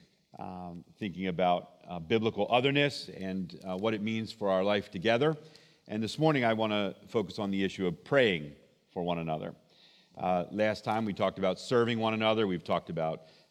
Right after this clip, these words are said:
uh, over the course of the semester, uh, loving one another, encouraging one another, exhorting one another. Today, I want to talk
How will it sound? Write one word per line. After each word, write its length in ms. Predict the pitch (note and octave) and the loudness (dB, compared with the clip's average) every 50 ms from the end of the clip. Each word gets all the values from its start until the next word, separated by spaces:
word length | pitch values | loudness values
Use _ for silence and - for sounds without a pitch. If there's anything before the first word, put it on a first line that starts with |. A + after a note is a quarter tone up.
| - - | -6 -4
uh, 140 | F#2 F#2 D#2+ | -2 -2 0
over 180 | F2+ F#2 F2+ | -2 -2 -2
the 80 | F2 E2+ | -2 -2
course 300 | - - G2 F2+ F2 - | -2 0 -2 0 -2 -4
of 80 | F#2 | -8
the 20 | E2 | -8
semester, 560 | - G2 F#2 F2+ F2+ - - F2 F2 F2 - - | -4 -2 -2 -2 -2 -2 -2 -2 -2 -4 -4 -6
uh, 240 | E2+ F2 E2 D#2+ D#2 | -6 -4 -4 -4 -4
loving 460 | D2+ - - F#2+ G#2+ A#2 A#2 A#2+ A2 | -6 -4 0 4 4 4 4 2 0
one 160 | A2 A2 G#2+ | 0 0 0
another, 340 | G#2+ G#2 G#2 G#2 G#2 G#2 G2 | 2 2 2 4 4 2 0
encouraging 560 | F2+ E2+ E2 - C3 B2+ A#2+ A#2 G2+ A2+ A2+ | -2 -4 -4 -4 -2 0 0 0 -2 -4 -4
one 160 | G#2+ G#2+ G#2 G#2 | -2 -2 -2 0
another, 300 | G#2 G#2 F#2+ G2 F#2 E2+ | -2 -2 -2 -2 -2 -4
exhorting 400 | D#2+ D#2 G2+ G#2+ A2+ A2 G#2+ G2+ | -4 -2 0 0 0 0 0 0
one 160 | G2+ G2+ G2+ | 0 0 0
another. 240 | G2 G2 F#2 G2 F#2 | 0 0 0 -2 -2
Today, 240 | - B2+ B2+ B2+ | 0 2 4 4
I 40 | B2 | 4
want 220 | A2+ A2 G#2 G2 - | 4 2 -2 -2 0
to 20 | |
talk 320 | - G2+ F#2+ F#2 - - | 2 4 4 4 0 -4